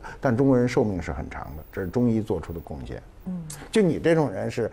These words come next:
Speaker 1: 中西医结合，你真上乡下去，很多农民终身就没跟西医打过交道。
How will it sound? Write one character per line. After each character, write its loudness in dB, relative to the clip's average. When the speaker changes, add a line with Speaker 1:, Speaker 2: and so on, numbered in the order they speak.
Speaker 1:
中 2
西 0
医 -4
结 4
合， -4
你 -2
真 6
上 2
乡 2
下 0
去， -2
很 -4
多 4
农 4
民 2
终 2
身 2
就 2
没 2
跟 4
西 0
医 2
打 0
过 -4
交 2
道。 -2